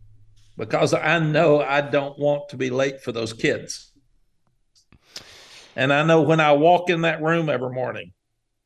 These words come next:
they're looking at me so closely to see if the seventy-one-year-old's tired, or see if he's not organized today,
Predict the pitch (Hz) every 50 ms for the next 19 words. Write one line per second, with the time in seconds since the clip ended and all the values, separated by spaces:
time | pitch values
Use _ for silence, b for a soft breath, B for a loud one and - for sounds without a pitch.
0 | _ _ - - 127 147 160 175 180 185 190 180 170 - 165 156 151 151 147 151
1 | 147 151 151 147 143 - - 180 160 160 156 - - - 180 170 165 165 165 -
2 | 135 117 117 113 101 - _ _ _ _ _ _ _ _ _ _ _ _ _ _
3 | - - 143 139 139 - - 180 175 165 160 139 127 - - 139 123 - - 156
4 | 156 147 151 151 151 147 151 156 156 147 147 151 143 143 139 131 123 - - -
5 | 151 147 135 127 120 117 110 110 120 113 110 107 - 160 156 156 143 - 143 131
6 | 120 131 151 156 151 147 147 143 139 135 135 123 120 113 113 113 110 - - 127
7 | 113 113 123 120 117 117 113 110 110 113